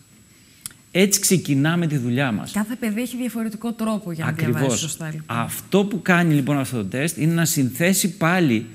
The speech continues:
Speaker 1: τα ποσοστά, τα στοιχεία, τα χαρακτηριστικά του παιδιού και εμείς με τη σειρά μας μετά να κάνουμε προτάσεις.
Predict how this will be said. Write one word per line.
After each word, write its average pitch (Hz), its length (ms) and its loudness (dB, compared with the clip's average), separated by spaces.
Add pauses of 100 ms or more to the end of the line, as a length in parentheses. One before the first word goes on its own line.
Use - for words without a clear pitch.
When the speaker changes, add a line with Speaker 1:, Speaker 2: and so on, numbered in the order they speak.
(340)
Speaker 1:
τα 127 140 0
ποσοστά, 131 500 -2
τα 143 120 0
στοιχεία, 147 840 0 (340)
τα 123 100 -4
χαρακτηριστικά 120 720 -2
του 131 80 -6
παιδιού 117 480 -2
και 151 180 4
εμείς 170 340 4
με 185 100 0
τη 120 80 0
σειρά 131 240 -2
μας 135 120 0
μετά 107 360 -2 (260)
να 131 180 0
κάνουμε 180 460 2
προτάσεις. 123 760 -6